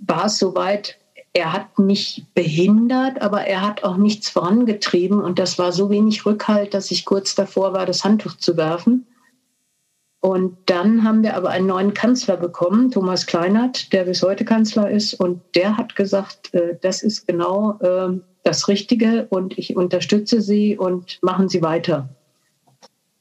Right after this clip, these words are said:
Und hat die erste halbe Stelle fürs Campusmanagement, also für den Betrieb, äh, spendiert, um, äh, emas dann auch vorantreiben zu können, was dann auch erstmal auf Eis lag,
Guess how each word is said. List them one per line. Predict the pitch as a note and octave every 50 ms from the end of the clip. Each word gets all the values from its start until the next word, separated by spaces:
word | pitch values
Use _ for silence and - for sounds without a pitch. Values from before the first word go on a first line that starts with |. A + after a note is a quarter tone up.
| _ _ _ _ _ _ _ _ _ _ -
Und | G3 G3 G3+ G3 - -
hat | - G3+ G#3 -
die | A3+ -
erste | - E3+ F#3 G3+ - - - G#3+ F#3
halbe | F#3 F#3 F#3+ F#3 F#3+
Stelle | F3+ - - F#3+ G3 G3+ G#3
fürs | G#3 - G3 F#3 F3+ -
Campusmanagement, | - F3 F3+ G3+ A3 G#3+ G#3+ G3+ G3 F#3+ G3+ G3+ - - G3+ G3 G3 F#3+
also | - F3+ E3+ F3 E3+
für | F3 - F3+
den | E3+ E3+ E3+ F3
Betrieb, | E3+ - - - F#3+ G3+ B3+ B3+ - - - - - -
äh, | E3+ E3+ E3+ E3 D#3+ D3+ - -
spendiert, | - - - E3+ D#3+ D#3 D#3 D3 E3+ F#3 G#3 B3+ B3+ - - -
um, | - F#3 F#3 F#3 F#3+ F#3+ F#3 - -
äh, | - F3 E3+ E3+ - F#3
emas | F#3 G#3 A3 A3 G#3 G#3+ -
dann | - G3 F#3 F#3+ -
auch | - F3+ F3
vorantreiben | - F3 D#3+ F3 G3 A3 G#3+ - - E3 E3 E3 E3+ E3+
zu | E3 - F3+ F3
können, | - - F3 F3+ G#3 A3+ G#3+ F#3+
was | F3 F3 -
dann | - F3 F3+
auch | - - F#3 F3+ - -
erstmal | F#3 - - F#3+ F3+ -
auf | F3 E3+ -
Eis | - D#3+ D#3+ E3+ E3+ - -
lag, | G#3+ G#3 G#3 A3 C4 B3+ -